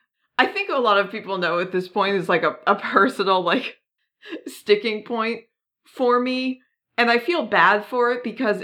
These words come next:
it's, like, uh, there's a lot of people who haven't read Batman and are just familiar with sort of the cultural perception of Batman, but it's like, he,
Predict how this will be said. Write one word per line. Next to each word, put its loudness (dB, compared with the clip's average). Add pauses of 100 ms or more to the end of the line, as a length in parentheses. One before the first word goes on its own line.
it's, -6
like, -2 (640)
uh, -10
there's -2
a -2
lot 6
of -4
people -2
who 0
haven't 2
read 2
Batman 2
and -2
are 2
just -2
familiar 0
with -6
sort 0
of -6
the -2
cultural 0
perception -2
of -6
Batman, 0
but -4
it's -6
like, -2
he, -2